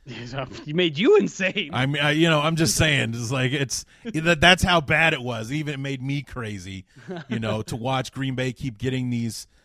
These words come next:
Speaker 2: those stupid, uh, what was it, like, the roughing the passer or
Speaker 1: Is it
Speaker 2: illegal
Speaker 1: illegal
Speaker 2: hands to the
Speaker 1: hands to
Speaker 2: face?
Speaker 1: the face,
Speaker 2: Yeah,
Speaker 1: yeah.
Speaker 2: come on.
Speaker 1: Yeah.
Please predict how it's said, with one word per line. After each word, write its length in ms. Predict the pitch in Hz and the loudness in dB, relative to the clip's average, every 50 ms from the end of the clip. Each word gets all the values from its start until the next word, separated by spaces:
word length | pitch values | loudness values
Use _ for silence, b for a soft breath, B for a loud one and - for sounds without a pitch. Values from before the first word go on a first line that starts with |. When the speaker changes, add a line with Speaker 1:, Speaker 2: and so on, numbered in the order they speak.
| _ _ _ | _ _ _
Speaker 2:
those 200 | - 127 123 113 | -4 -4 -2 -2
stupid, 640 | - - - - 190 180 135 127 139 123 113 101 - - - - | -4 -4 -6 -4 -4 -4 -2 -2 -2 -2 -4 -6 -16 -20 -14 -10
uh, 160 | 131 131 123 | -8 -6 -6
what 120 | 117 131 139 | -4 -4 -4
was 120 | 131 110 | -4 -4
it, 100 | 123 113 | -6 -6
like, 200 | 104 113 104 - | -6 -8 -8 -8
the 100 | - 113 | -8 -8
roughing 380 | 107 104 123 131 - - 143 131 | -6 -4 -4 -4 -4 -6 -8 -8
the 60 | 120 | -6
passer 500 | - 135 143 156 165 - - 175 175 165 | -6 -6 -6 -6 -6 -6 -6 -6 -6 -4
or 240 | 135 120 110 107 139 | -4 -4 -6 -6 -8
Speaker 1:
Is 100 | 135 135 | -8 -10
it 40 | 135 123 - | -12 -10 -6
Speaker 2:
illegal 240 | 123 139 143 139 147 | -2 0 0 0 0
Speaker 1:
illegal 40 | - | 0
Speaker 2:
hands 260 | 170 143 147 147 143 | 0 0 -2 0 0
to 40 | 143 | 0
the 40 | 143 | 0
Speaker 1:
hands 120 | 147 - | 0 -2
to 40 | 160 | 0
Speaker 2:
face? 260 | 160 147 156 165 160 | 0 0 0 0 -2
Speaker 1:
the 60 | 160 | -2
face, 480 | 147 - - 139 127 120 113 107 - - | -4 -6 -6 -6 -6 -6 -6 -10 -8 -4
Speaker 2:
Yeah, 120 | 127 139 | 0 0
Speaker 1:
yeah. 200 | 135 120 98 85 76 - _ | 0 0 0 -4 -8 -10 _
Speaker 2:
come 200 | - 143 127 113 | -14 -14 -12 -10
on. 460 | 101 92 92 90 90 82 80 80 78 - - - _ - | -10 -10 -10 -10 -10 -10 -12 -14 -16 -20 -20 -20 _ -18
Speaker 1:
Yeah. 220 | 123 117 104 95 | -16 -16 -16 -16